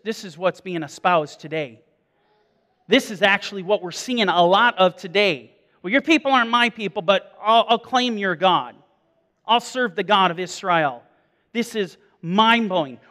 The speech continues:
Ruth says one thing, "Your people, the Jewish people, are gonna be my people." This is the answer for Gentiles that are coming into the faith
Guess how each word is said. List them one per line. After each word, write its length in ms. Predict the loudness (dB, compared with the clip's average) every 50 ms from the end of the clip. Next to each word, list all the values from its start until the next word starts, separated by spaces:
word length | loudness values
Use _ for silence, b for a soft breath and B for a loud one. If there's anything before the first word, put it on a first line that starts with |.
| b b
Ruth 380 | -2 0 2 4 4 4 4
says 460 | 2 -2 0 2 4 4 2 2 0
one 340 | -8 0 2 4 4 4 2
thing, 280 | 0 0 -2 -2 -2 -6 b b b b
"Your 400 | -20 -6 2 4 6 6 6 4
people, 460 | 2 0 -2 -2 -2 -2 0 0 0
the 120 | 0 0 -6
Jewish 500 | -4 0 4 4 6 6 4 2 0 -6
people, 540 | -8 -4 -4 -4 -2 0 2 2 2 0 B B B
are 100 | 0 2
gonna 180 | 2 4 2 2
be 160 | 2 0 0
my 340 | 2 4 4 4 4 4 2
people." 540 | 0 -4 -6 -6 -6 -6 -8 -12 -12 -12 -16 _ _ _ _ _ _ _ _ _ _ _ _ _
This 240 | 4 4 4 4
is 140 | -4 -8 -6
the 280 | -4 -4 -2 0 2 0
answer 200 | 0 0 -4 -4
for 140 | -4 -4 -4
Gentiles 560 | 0 0 2 2 2 2 0 0 0 0 0
that 100 | 0 -2
are 40 | 0
coming 320 | 2 2 2 2 2 0
into 140 | -2 0 -2
the 80 | -4
faith 480 | -4 -2 _ -2 0 0 -4 -8 -12 _